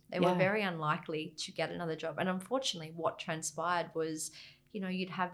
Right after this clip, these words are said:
Speaker 1: very experienced people packing shelves at Woolworths.
Speaker 2: Yes.
Speaker 1: Um, you know, some people were able to gain, you know, good employment. And again, not taking away from anyone who does that at Woolworths, but given that these people had these skills, you'd see engineers. Um,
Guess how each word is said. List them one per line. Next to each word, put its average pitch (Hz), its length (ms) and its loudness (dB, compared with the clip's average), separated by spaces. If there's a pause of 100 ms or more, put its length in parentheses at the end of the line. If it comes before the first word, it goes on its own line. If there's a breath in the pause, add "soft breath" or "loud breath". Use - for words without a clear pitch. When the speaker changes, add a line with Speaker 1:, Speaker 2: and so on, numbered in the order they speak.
(100)
Speaker 1:
very 196 300 2
experienced 170 520 -6
people 175 380 -6 (460)
packing 202 320 -4
shelves 180 340 -4
at - 80 -6
Woolworths. 190 640 -2
Speaker 2:
Yes. 165 300 4
Speaker 1:
Um, 170 580 2 (200)
you 220 120 2
know, 196 140 2
some 339 280 8
people 190 340 2
were 175 120 6
able 165 280 2
to 165 80 -4
gain, 151 400 0 (160)
you 185 100 -4
know, 165 280 -8
good 180 180 -2
employment. 175 520 -4
And 196 220 -2
again, 170 300 -4
not 165 160 -6
taking 175 320 -2
away 170 240 0
from 180 100 -4
anyone 165 220 -2
who 160 60 -10
does 175 300 4
that 180 120 4
at 175 80 -4
Woolworths, 160 400 -2
but 165 200 8 (540 loud breath)
given 202 340 6
that 170 220 2
these 160 240 -2
people 185 320 -6
had 170 260 0
these 170 220 -2
skills, 175 340 -2
you'd 151 140 -10
see 185 320 -2
engineers. 185 920 2 (380 loud breath)
Um, 151 220 -4